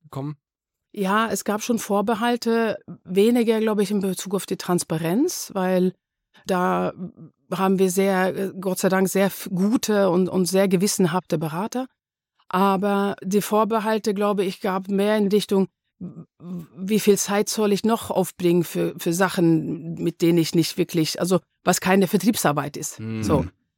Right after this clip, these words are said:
Speaker 2: Also, äh, die haben ja, äh, d-, das macht
Speaker 1: Der
Speaker 2: der
Speaker 1: Marketing eigentlich,
Speaker 2: das macht der
Speaker 1: eigentlich.
Speaker 2: gute Vertriebler aus, dass die einfach sehr fokussiert sind, dass die ihr Ziel vor Augen haben und die haben ihr Monatsziel, ihr Jahresziel und das machen die und wenn die das schon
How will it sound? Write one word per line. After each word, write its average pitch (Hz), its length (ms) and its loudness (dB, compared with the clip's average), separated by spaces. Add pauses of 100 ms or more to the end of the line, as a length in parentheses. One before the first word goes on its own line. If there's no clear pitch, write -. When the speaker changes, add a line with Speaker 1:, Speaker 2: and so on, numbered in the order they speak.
(140)
Speaker 2:
Also, 190 220 4
äh, 202 160 2
die 196 180 2
haben 233 200 2
ja, 220 160 0
äh, - 220 -8
d-, 180 200 -10
das 190 300 -6
macht 208 180 -2
Speaker 1:
Der 120 60 2
Speaker 2:
der 120 100 4
Speaker 1:
Marketing 113 360 2
eigentlich, 95 240 -6
Speaker 2:
das 208 200 2
macht 220 260 4
der 220 80 4
Speaker 1:
eigentlich. 202 160 -2
Speaker 2:
gute 240 200 2
Vertriebler 214 580 -2
aus, 214 380 -2
dass 208 160 -2
die 202 120 -4
einfach 185 220 -4
sehr 208 180 -2
fokussiert 202 580 -4
sind, 139 420 -6
dass 165 160 -6
die 190 180 2
ihr 165 300 0
Ziel 233 220 0
vor 226 160 -2
Augen 202 260 2
haben 196 260 0
und 175 120 -2
die 170 80 -8
haben 180 180 -4
ihr 160 80 -4
Monatsziel, 196 640 -2
ihr 175 60 0
Jahresziel 185 540 -2 (420)
und 180 280 2
das 214 220 0
machen 208 320 2
die 202 220 -2
und 190 220 0
wenn 196 140 0
die 202 80 2
das 190 160 0
schon 190 300 0